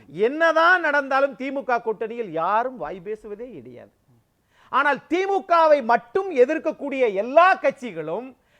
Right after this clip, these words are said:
தனித்தனியாக "நான் தான், நான் தான், நான் தான்" என்று போனால் இது திமுகவுக்குத்தான் வலி சே-, வலு சேர்க்கும். அதனால நீங்க எல்லோரும் ஒரு அணியில நின்று எதிர்த்தால் அது முடியும். இன்னொரு விஷயம்,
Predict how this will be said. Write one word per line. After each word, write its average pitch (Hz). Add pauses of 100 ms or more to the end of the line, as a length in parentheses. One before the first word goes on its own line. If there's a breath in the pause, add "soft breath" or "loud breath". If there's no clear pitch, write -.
(100)
தனித்தனியாக 294
"நான் 226
தான், 233
நான் 202
தான், 226
நான் 202
தான்" 226
என்று 202
போனால் 165 (280 soft breath)
இது 226
திமுகவுக்குத்தான் 339
வலி 262
சே-, 208
வலு 202
சேர்க்கும். 156 (260 soft breath)
அதனால 302
நீங்க 294
எல்லோரும் 311
ஒரு 302
அணியில 339
நின்று 311 (180 soft breath)
எதிர்த்தால் 294
அது 254
முடியும். 208 (180 loud breath)
இன்னொரு 370
விஷயம், 262